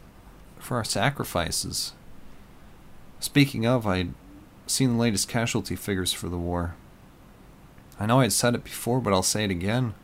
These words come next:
Thank God for good officers. My company is still over fifty percent original troopers.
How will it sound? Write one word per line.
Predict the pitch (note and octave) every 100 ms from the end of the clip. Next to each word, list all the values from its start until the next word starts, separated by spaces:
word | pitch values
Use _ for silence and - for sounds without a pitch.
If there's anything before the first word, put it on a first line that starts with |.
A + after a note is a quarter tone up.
| - - - - - - - - -
Thank | A#2
God | - A2+ A#2+
for | F#2
good | F#2+
officers. | F2+ A2 C3+ - - F#2 - - - - - - - - - - - - -
My | A2+ A#2+
company | - C#3+ C#3
is | A2
still | - C#3 C3
over | B2+ A2+
fifty | - C3+ - C#3
percent | A#2+ - C3+ A#2+
original | G2+ A2 G#2 G#2
troopers. | G#2+ - B2+ - E2+ -